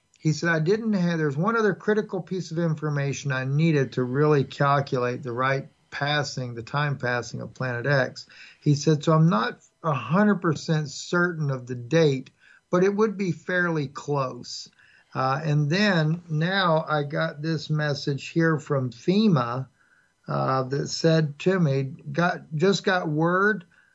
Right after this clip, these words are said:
uh, the intelligence groups knows exactly where Planet X is located and the dates it will be, uh, entering and affecting our sun."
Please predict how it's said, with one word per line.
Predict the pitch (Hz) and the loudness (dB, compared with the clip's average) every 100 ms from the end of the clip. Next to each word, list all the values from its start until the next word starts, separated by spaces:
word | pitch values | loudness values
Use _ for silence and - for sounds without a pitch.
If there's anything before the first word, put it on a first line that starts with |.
| _ | _
uh, | 147 143 147 143 143 | -2 0 2 0 -2
the | 143 | -2
intelligence | 143 143 190 190 180 165 | -2 0 0 0 -2 -4
groups | - 180 160 160 | -4 -6 -2 0
knows | 165 165 139 | 0 0 -2
exactly | 131 113 156 170 170 165 143 | -6 -2 0 2 0 -2 0
where | 127 165 | 2 0
Planet | 165 156 165 156 151 160 | 0 -2 0 0 -2 -2
X | 139 135 - - | -2 -4 -8 -6
is | 156 160 185 175 165 | 0 2 2 -2 -4
located | 143 147 170 170 175 185 220 220 | 0 4 4 2 0 2 0 -2
and | 160 143 | 0 0
the | |
dates | 135 135 156 180 - 170 | 2 2 2 2 0 -4
it | |
will | 170 143 | 0 0
be, | 135 151 143 - - - _ _ - | 2 4 4 0 -14 -20 _ _ -2
uh, | 135 156 | 0 2
entering | 175 180 180 175 175 | 4 4 4 4 2
and | 156 139 | 0 -2
affecting | - - 185 180 180 175 175 151 | -2 0 2 2 0 -2 -2 -2
our | 156 156 147 | -2 0 -4
sun." | 120 - 196 196 139 110 - | -6 -10 -4 -2 -2 -4 -14